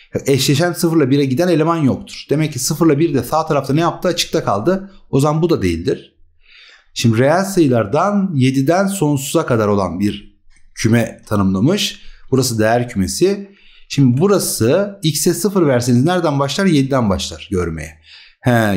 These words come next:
yediden sonra her şeyi görürsünüz. O zaman sizin görüntü kümeniz nedir? Budur. Siz değer kümesini de aynı seçerseniz bu sefer ne olmuş oldu? F, R eşittir,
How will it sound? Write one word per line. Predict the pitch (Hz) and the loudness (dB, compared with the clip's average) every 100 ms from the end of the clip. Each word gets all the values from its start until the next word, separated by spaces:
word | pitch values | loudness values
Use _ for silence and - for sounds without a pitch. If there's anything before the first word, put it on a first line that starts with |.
| 90 | 2
yediden | 110 127 165 170 | 0 2 0 0
sonra | - 120 151 190 185 - | -2 0 0 0 -4 -4
her | 175 | -2
şeyi | - 156 165 | 0 2 4
görürsünüz. | 143 127 - 87 - | 2 0 -4 -10 -10
O | 104 | -4
zaman | 127 | -2
sizin | 123 - 123 | -2 0 2
görüntü | 120 131 - | 2 0 -2
kümeniz | 147 139 135 | 0 2 2
nedir? | 143 131 165 170 - _ _ | 0 0 0 -2 -12 _ _
Budur. | 123 120 - - - _ - - - | 0 0 -2 -8 -14 _ -20 -20 -8
Siz | - 151 143 - - _ | 0 2 2 -4 -16 _
değer | 98 127 165 170 | 0 2 0 -2
kümesini | 160 135 135 110 | -2 0 2 2
de | |
aynı | 104 139 135 | 0 0 0
seçerseniz | 135 101 175 180 - 104 180 196 - - - - | -2 -2 -2 -2 -2 -2 -2 -6 -12 -20 -10 -4
bu | |
sefer | 123 139 139 | 0 0 0
ne | 156 | 2
olmuş | 156 120 101 | 0 0 0
oldu? | 90 131 185 196 - _ _ _ | 0 0 0 -2 -14 _ _ _
F, | 120 127 131 - _ _ 92 | 0 0 -4 -14 _ _ -4
R | 104 113 160 202 - - _ _ | 0 2 2 -2 -8 -20 _ _
eşittir, | 117 - 127 - 147 190 196 - _ | -2 0 -2 0 0 0 -2 -14 _